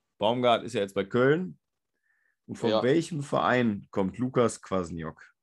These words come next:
Speaker 2: Du hättest die Frage stellen sollen, wo ist der aktuelle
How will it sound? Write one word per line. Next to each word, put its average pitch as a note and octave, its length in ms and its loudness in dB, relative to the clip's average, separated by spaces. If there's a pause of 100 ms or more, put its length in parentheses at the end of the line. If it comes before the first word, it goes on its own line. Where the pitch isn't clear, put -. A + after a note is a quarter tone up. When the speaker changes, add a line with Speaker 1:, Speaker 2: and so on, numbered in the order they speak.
(680)
Speaker 2:
Du A2+ 200 -2
hättest - 260 0
die A#2 80 -4
Frage A#2+ 460 2
stellen A#2 320 0
sollen, A2+ 240 0
wo B2 180 2
ist B2+ 160 -2
der A#2+ 160 2
aktuelle A2 640 -2